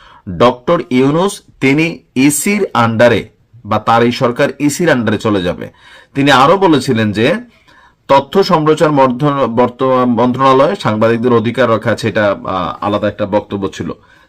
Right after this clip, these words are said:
তার এই বক্তব্যগুলোর পরপরই কিন্তু এই রাজনৈতিকভাবে বিভ্রান্তি তৈরি হয়েছে, এখানে বিশ্বাস অবিশ্বাসের দোলাদুল্যতা দেখা দিয়েছে। তার মানে অন্তর্বর্তী সরকারের যে মেয়াদ, নতুন যে বার্তা সেটা হচ্ছে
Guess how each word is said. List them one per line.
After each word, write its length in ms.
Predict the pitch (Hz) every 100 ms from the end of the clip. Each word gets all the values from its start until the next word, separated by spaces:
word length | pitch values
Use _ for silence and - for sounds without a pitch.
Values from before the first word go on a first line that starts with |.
| _
তার 300 | - 147 190
এই 140 | 233 240
বক্তব্যগুলোর 760 | 175 - - 120 120 117 117
পরপরই 480 | 110 107 101 104 104
কিন্তু 240 | 117 123
এই 260 | - 107 101
রাজনৈতিকভাবে 840 | 92 95 98 127 185 175 151 135
বিভ্রান্তি 560 | 98 95 85 117 120 123
তৈরি 240 | 113 107
হয়েছে, 420 | 110 110 170 220 247 - - _
এখানে 320 | 107 110 117
বিশ্বাস 520 | 104 117 - - 143 -
অবিশ্বাসের 600 | 113 107 - 113 127 113
দোলাদুল্যতা 600 | 101 101 98 104 104 143
দেখা 280 | 135 95 98
দিয়েছে। 280 | 90 90 92
তার 160 | 113
মানে 240 | 135 151 156 - - _ _
অন্তর্বর্তী 500 | - 143 151 180 180
সরকারের 580 | 175 165 147 151 151 151
যে 120 | 143
মেয়াদ, 420 | 127 107 113 117 87 -
নতুন 380 | 104 110 120 117
যে 120 | 123
বার্তা 340 | 104 95 107
সেটা 280 | 110 120 107
হচ্ছে 340 | 120 - 196